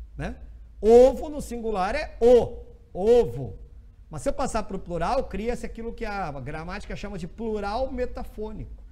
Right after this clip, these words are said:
O que que é o plural metafônico? É quando, ao passar a palavra pro plural, a gente tem que abrir o timbre. Então, uma coisa é um ovo,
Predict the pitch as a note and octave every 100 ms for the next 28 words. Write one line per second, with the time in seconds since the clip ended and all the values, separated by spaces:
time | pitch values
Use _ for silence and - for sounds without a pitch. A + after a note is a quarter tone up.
0 | - - A3 A#3+ A#3 G#3+ G3+ F#3+ F#3 F3+
1 | D3+ F3 C#3 C3+ - D#3+ E3 G#3+ F#3+ -
2 | F3+ E3+ D#3+ E3 D3 D3 D3+ D#3+ D3 E3+
3 | F#3 F3 F#3 F#3+ G#3 G3 F#3 F3+ F#3+ G3+
4 | - A#3 F3 G#2 - - - - - D#3+
5 | F3 E3+ G3 G3+ B3+ C#4+ A#3+ B3 A#3+ B2+
6 | G#2+